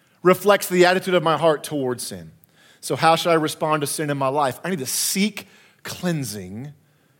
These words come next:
from sin. Verse thirteen then says this, "Keep your servant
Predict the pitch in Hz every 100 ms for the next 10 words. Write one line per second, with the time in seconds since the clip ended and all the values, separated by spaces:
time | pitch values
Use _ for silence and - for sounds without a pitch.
0 | _ - 117 - 117 87 - _ _ _
1 | 147 143 - 151 - 170 147 120 117 123
2 | 123 110 131 101 - - - _ _ _
3 | _ _ _ - 233 277 269 233 208 -
4 | 156 143 165 214